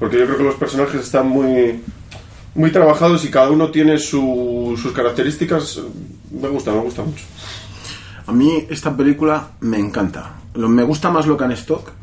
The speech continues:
Speaker 2: porque, bueno, fue la primera que vi. Y quizás lo que más me gustó de la película fueron la, esa esencia que tiene de los bajos fondos.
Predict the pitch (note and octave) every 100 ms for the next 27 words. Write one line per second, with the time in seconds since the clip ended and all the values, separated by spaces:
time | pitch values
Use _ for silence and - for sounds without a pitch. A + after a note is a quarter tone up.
0 | - - A2 F#2+ - G2 F#2+ A2 G#2 B2
1 | A2+ G#2 A2 G#2+ G2 A2 C3 D#3 - -
2 | - - - - - - - A#2+ A#2 A#2
3 | A2 G#2 A#2+ C3+ C#3 D3+ D3 C#3+ D3+ C#3
4 | C3 D3+ D3 C#3 C3+ C#3 D3+ C3 C3+ C3
5 | C#3 C3+ C3 A#2+ A2 G#2 G2+ G2 F#2+ F#2+
6 | - - - - - A#2 C#3 C#3+ C#3+ C3+
7 | A#2 G#2 C3+ A#2+ A2 A2+ B2+ - A#2 -
8 | C3 G2+ -